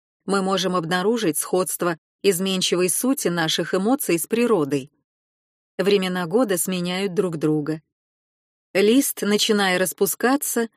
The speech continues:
уже находится на пути к разложению. В рамках нашего языка, когда мы говорим "осень" или "зима", мы думаем о них как об устойчивых явлениях.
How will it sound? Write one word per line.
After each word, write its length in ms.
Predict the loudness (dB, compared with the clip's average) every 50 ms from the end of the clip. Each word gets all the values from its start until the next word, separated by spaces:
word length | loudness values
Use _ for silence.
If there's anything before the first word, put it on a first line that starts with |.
| _ _ _ _ _
уже 420 | 0 2 2 4 4 4 6 6 6
находится 680 | 6 4 4 2 0 0 0 0 -2 -4 -4 -4 -2
на 120 | -2 -2
пути 360 | -2 -4 -4 -2 0 2 2
к 80 | 2 2
разложению. 840 | 0 0 2 0 0 0 0 0 2 2 2 2 2 0 -2 -4 -6 _ _ _ _ _ _ _ _ _ _ _ _ _ _ _ _ _ _ _
В 100 | 0 2
рамках 420 | 4 6 6 6 6 6 4 2 2
нашего 400 | 4 4 4 4 4 4 4 6
языка, 600 | 6 6 4 4 2 2 2 2 2 2 2 2
когда 360 | 0 -2 -2 0 0 0 0
мы 140 | 0 0 -2
говорим 480 | -2 -2 0 0 0 0 0 0 -2 0 2
"осень" 500 | 4 6 6 6 4 2 0 0 -2 -2 0
или 260 | 0 0 2 0 0
"зима", 480 | -2 0 0 0 0 0 -2 -4 -6 -10 _ _ _ _ _ _ _ 4
мы 160 | 6 6 6
думаем 500 | 6 6 4 4 6 4 4 4 2 2
о 100 | 0 0
них 240 | 2 0 0 0 0
как 220 | -2 -2 -2 -2 -2
об 180 | -4 -2 -2 -2
устойчивых 800 | -2 -4 -2 2 4 4 4 4 4 2 0 0 -2 -4 -2
явлениях. 760 | 0 0 0 2 2 0 2 0 0 -2 -4 -6 -10 -14 -20